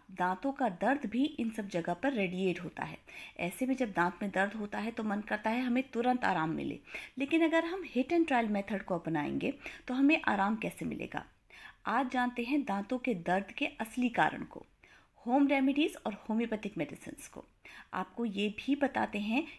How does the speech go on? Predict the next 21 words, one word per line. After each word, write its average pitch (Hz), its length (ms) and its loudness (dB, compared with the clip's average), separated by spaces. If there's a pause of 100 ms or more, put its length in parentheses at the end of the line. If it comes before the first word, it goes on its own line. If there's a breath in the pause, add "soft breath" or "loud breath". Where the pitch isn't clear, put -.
(100)
कि 214 80 -4
दांत 196 360 0
का 262 180 -2
दर्द 233 340 0
रात 196 280 2
में 277 100 8
ज़्यादा 247 300 4
क्यों 240 240 -2
हो 196 100 0
जाता 170 280 0
है 170 160 -8 (500 loud breath)
और 220 160 0
आपके 233 340 2 (140)
दांतों 185 340 4
का 254 200 0
और - 220 -2 (140)
दिल 190 120 2
का 254 180 0 (140)
क्या 208 120 2
कनेक्शन - 480 -4
है। 165 160 -10